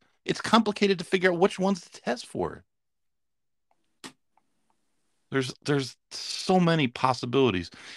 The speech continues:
And, and that's like what you said earlier. Taking that into consideration, the drugs that they don't even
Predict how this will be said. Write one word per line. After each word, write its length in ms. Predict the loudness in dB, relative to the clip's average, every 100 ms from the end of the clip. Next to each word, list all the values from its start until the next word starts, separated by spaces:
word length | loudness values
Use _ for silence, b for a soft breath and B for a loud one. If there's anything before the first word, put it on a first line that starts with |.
| B
And, 160 | 0 2
and 140 | 4
that's 260 | 4 2 -2
like 240 | -2 -2
what 120 | -6
you 120 | -4 -2
said 240 | -2 0
earlier. 420 | 0 -2 -4 -10 -16 _ _ _ _ _ _ _ _ -20 -20 _ -6
Taking 280 | -4 2
that 160 | 6 6
into 200 | 6 0
consideration, 760 | -8 -6 -4 -2 -4 -6 -14 -18 b b b _
the 100 | -2
drugs 440 | 4 4 4 0
that 180 | -8 -4
they 160 | -2 0
don't 180 | 0 -2
even 480 | -2 -4 -4 -4